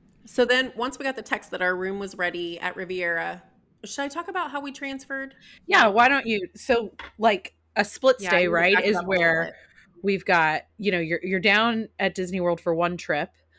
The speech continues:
Speaker 2: but you're gonna stay at more than one resort. And so, um, why don't you kinda talk about, like, how did you get your stuff from All Star to Riviera?
Speaker 1: Yeah, so it's fantastic.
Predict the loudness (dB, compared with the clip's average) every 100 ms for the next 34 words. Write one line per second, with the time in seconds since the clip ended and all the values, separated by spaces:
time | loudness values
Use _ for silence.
0 | _ _ -2 0 0 0 2 4 4 0
1 | -8 -20 -20 _ -2 2 2 0 -4 -4
2 | -6 -6 -8 -8 -10 -10 -4 -2 -2 -4
3 | -8 _ _ _ _ -6 -4 -2 2 2
4 | 2 -2 -4 -4 -2 -2 -2 -2 -2 -4
5 | -6 -2 0 2 2 -2 -4 -2 -2 -2
6 | -6 -8 -4 0 0 -2 -12 -20 _ _
7 | _ _ _ _ _ -4 -2 2 0 2
8 | 0 0 -4 -6 -8 -6 -8 -8 _ _
9 | _ _ _ 0 4 4 2 -6 -8 -2
10 | -2 -2 -4 -8 0 0 0 -4 -6 -8